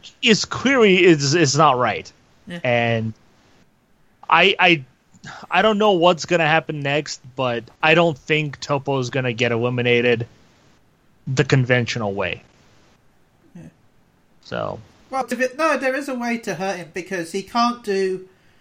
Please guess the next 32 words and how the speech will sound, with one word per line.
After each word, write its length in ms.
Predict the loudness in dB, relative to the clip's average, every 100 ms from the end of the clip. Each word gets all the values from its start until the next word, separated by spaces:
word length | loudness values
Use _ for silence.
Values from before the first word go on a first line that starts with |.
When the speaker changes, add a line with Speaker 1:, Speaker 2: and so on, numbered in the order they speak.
| _ _ _ _ -6
Speaker 2:
We 240 | -2 -2
spotted 480 | -4 -4 -2 -2 -4
the 60 | -4
fact 220 | -4 -4
he 80 | -4
takes 260 | -4 -4
time 240 | -4 -4 -4
to 80 | -8
charge 480 | -6 -4 -4 -4
the 80 | -4
attack. 540 | -6 -4 -2 -2 -8 -20 _ _ _ _ _ _
While 160 | -2 -2
he's 140 | -2
charging 500 | -6 0 2 2 -2
the 140 | -4 -4
attack, 400 | -4 -2 -2 -4
he's 180 | -10
vulnerable. 520 | -8 -6 -6 -8 -12 -14 _ _ _ _ _ _ _ _ _ _ _ _ _
Speaker 1:
Oh, 260 | 6 8 8
okay. 400 | 6 2 0 0
So 680 | -2 0 2 4 4 4 -2 -10 _
his 220 | 4 6 4
super 320 | 4 6 4
powerful 500 | 6 6 6 2 -4
physical 460 | 0 0 0 -4
attacks 420 | -4 -2 -2 -2 -4
are 160 | -4
just 280 | -4 -8 -4
nothing 320 | -2 -2 -2
to 80 | -4
brush 260 | -2 -2 0
off. 320 | -2 -2 -8